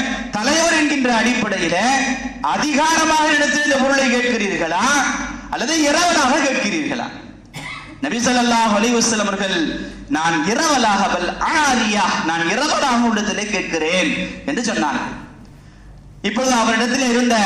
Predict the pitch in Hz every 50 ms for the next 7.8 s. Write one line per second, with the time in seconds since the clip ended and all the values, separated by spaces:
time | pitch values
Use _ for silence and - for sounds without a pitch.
0 | 170 - - - - - - 180 214 214 208 214 214 233 247 247 240 233 240 240
1 | 226 220 208 202 208 - 240 247 247 233 233 214 233 247 254 240 247 226 208 185
2 | 170 165 170 180 202 233 254 254 254 262 254 240 220 208 196 180 156 - - -
3 | - - - 233 233 262 302 311 240 - 202 220 226 202 208 220 226 220 214 214
4 | 190 196 180 156 147 - - - 170 196 202 202 196 185 185 185 185 180 214 254
5 | 277 262 254 254 - - - - - 202 233 277 285 262 247 240 247 254 254 254
6 | 254 233 226 214 208 214 233 262 294 320 320 330 320 302 - 240 233 247 262 269
7 | - - 285 240 - 226 240 240 240 226 226 214 202 196 - -